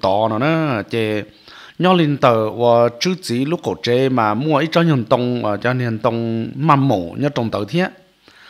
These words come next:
Chế xã hà tế tế rộn chế do và xót lớn trộn từ trong tông mà mổ từ cái cổ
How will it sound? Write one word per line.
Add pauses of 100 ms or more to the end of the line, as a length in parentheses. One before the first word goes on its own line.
(400)
Chế
xã
hà
tế
tế
rộn
chế
do
và
xót
lớn
trộn
từ
trong
tông
mà
mổ
từ
cái
cổ